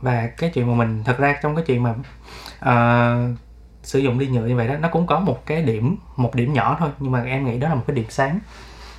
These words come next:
Thì khi mà mình chuyển đổi sang cái điểm, cái, cái việc mà sử dụng ly một lần như vậy, thì rõ ràng là cái việc mà mình sử dụng nước thải sinh hoạt nó ít,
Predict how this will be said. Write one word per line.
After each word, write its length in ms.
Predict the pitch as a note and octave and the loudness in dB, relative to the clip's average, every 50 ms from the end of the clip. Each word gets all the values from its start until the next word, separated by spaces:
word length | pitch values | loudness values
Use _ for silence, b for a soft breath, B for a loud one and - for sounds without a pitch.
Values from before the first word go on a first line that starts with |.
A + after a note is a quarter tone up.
| B | B
Thì 220 | - B2 A#2 A2+ A2 A2+ A#2 | 0 0 0 0 0 -4 -4
khi 140 | - D#3 D3+ | -2 0 0
mà 80 | D3 | 2
mình 140 | C3 B2 A#2 | 2 2 2
chuyển 180 | A2+ C3 C3 C#3 | 2 0 0 2
đổi 180 | A#2+ A2+ C#3 | 2 0 0
sang 240 | C#3 - C#3 C3+ C#3+ | 0 -2 -2 -2 -2
cái 180 | - D3+ D#3+ D#3+ | -4 -4 -4 -2
điểm, 280 | B2+ A#2+ A#2+ C3 C#3 C3 | -2 -4 -4 -6 -8 -4
cái, 180 | - D3+ D#3 E3 | -4 -4 -4 -4
cái 140 | - D#3+ D#3+ | -4 -4 -2
việc 160 | D3+ C3 B2 | -2 -2 -2
mà 60 | B2 A#2 | -2 -4
sử 140 | - - | -4 -2
dụng 180 | C#3+ B2+ A2 A#2+ | -2 0 2 2
ly 100 | B2+ C3 | 2 2
một 160 | B2+ A#2+ A2 | 2 2 2
lần 180 | B2 A#2 A2 A2+ | 0 0 2 2
như 100 | A#2+ A#2+ | 0 0
vậy, 120 | A#2+ A2 A#2 - - - - - - - - - - - - - - - - - | -2 -2 -6 -8 -14 -20 -20 -20 -20 -20 -20 -20 -20 -20 -20 -20 -20 -18 -8 -2
thì 160 | C#3 C3+ A#2+ | 0 2 2
rõ 180 | A#2 B2 B2 D3 | 2 2 2 4
ràng 220 | D#3 C3+ A#2+ A#2 | 4 4 4 4
là 180 | A#2 A2 G#2+ - B B B B B B B B | 4 2 2 -2 B B B B B B B B
cái 120 | - E3 | 0 2
việc 140 | D#3+ C#3 A2+ | 2 4 4
mà 60 | A#2+ A2+ | 4 2
mình 160 | A2+ A2 G#2 | 2 2 0
sử 140 | - - C#3 | 0 0 0
dụng 220 | D3 B2 A2 A#2 | 2 2 2 2
nước 100 | C#3 E3 E3+ | 2 0 0
thải 180 | - A2 A2+ | -2 -2 -2
sinh 140 | - D#3+ C#3+ | 0 0 2
hoạt 220 | A#2+ A#2+ A2 A2 - - - - - - - - - - - - | 2 2 2 0 -2 -10 -20 -20 -20 -20 -20 -20 -20 -14 -8 -6
nó 80 | E3 | -4
ít, 200 | F#3 F3 D#3 D#3 | -2 -2 -4 -4